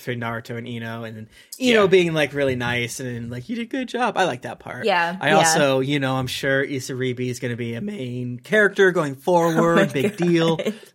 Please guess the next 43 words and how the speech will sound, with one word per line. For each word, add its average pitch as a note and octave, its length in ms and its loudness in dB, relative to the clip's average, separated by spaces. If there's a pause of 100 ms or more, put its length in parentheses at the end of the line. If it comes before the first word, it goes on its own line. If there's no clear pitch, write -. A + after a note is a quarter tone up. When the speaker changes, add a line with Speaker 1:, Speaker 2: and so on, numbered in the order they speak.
Speaker 1:
Big C#3+ 220 -2
fish D#3 240 -4
person C3+ 400 -6
deal. D#3+ 260 2
Gonna C#3 180 -4
come C#3 200 -6
up C3+ 60 -4 (120)
a - 20 -8
lot, C#3 460 -2
lot, C3+ 160 -6
lot - 20 0
of G3+ 120 2
Speaker 3:
Uh-huh. F#3 260 0
Speaker 1:
episodes. - 420 -10
Speaker 3:
Uh-huh, E3+ 420 -2 (100)
uh-huh. F3 240 -4
Speaker 2:
Yeah, E2+ 300 0 (200)
whenever A2 300 -2
they A2 80 0
go G#2+ 100 -2
to G2+ 80 0
a F2+ 100 0
water E2+ 460 -2 (240)
anything, D#2+ 440 -4
Isaribi's D2+ 280 -2
Speaker 1:
Like, - 140 -2
Speaker 2:
just - 40 2 (100)
Speaker 1:
"Hey, D#4+ 40 0
I'm D#4+ 60 -2
Speaker 2:
gonna F4 60 -4
be F#4 60 0
Speaker 1:
here." - 100 0
Speaker 2:
right E2+ 120 -4
there. E2 320 -6 (220)
Speaker 1:
Yeah, B2+ 340 -4
it's C3 160 -10
like C#3+ 160 -4
Frog C3+ 360 0
Girl B2 260 -8
from A#2+ 320 -10
My B2 100 -8
Hero A#2+ 260 -10
Academia. A2+ 540 -16